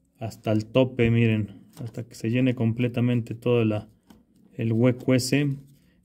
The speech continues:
¿Eso qué va a hacer? Pues va a hacer que ya no nos deje que se suma el botón.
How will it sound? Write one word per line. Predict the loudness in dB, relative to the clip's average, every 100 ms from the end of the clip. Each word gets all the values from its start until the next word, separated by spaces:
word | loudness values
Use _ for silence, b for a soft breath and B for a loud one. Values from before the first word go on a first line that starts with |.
| _
¿Eso | -10 -8 -4
qué | 0
va | 0
a |
hacer? | 0 -2 0
Pues | 0 0
va |
a | 2
hacer | 0 -2
que | 0
ya | 2
no | 2
nos | 2 2
deje | 0 0 -2
que | -4
se | -8 -8
suma | -4 0 0
el | 0
botón. | 0 -2 -4 -4 -4